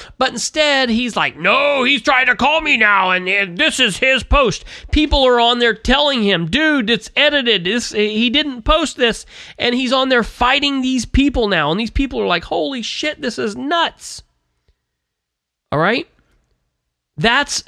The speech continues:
a situation where, had they just played it different, they wouldn't have given me the ammunition. And people will say, "Whoa, Bilbrey, are you afraid to be saying this out loud?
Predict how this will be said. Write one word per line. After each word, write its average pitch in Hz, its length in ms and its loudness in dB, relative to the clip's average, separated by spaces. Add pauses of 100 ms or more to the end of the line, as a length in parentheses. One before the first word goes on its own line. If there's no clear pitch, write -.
a 180 60 -4
situation 214 640 -2
where, 180 360 2 (280)
had 233 200 -2
they 240 120 -2
just 269 340 -4
played 247 300 2
it 147 160 -6
different, 143 560 -4 (480)
they 208 180 2
wouldn't 226 280 0
have 165 200 -4
given 262 400 0
me 196 440 -2 (300)
the 202 100 0
ammunition. 214 800 0
And 170 140 0
people 240 340 0
will 196 80 2
say, 185 480 0 (340)
"Whoa, 175 360 2
Bilbrey, 143 420 0
are 127 100 2
you 143 200 0
afraid 170 320 -2
to 196 80 -6
be 170 100 -2
saying 190 380 -2
this 190 200 -2
out 175 260 -2
loud? 175 400 0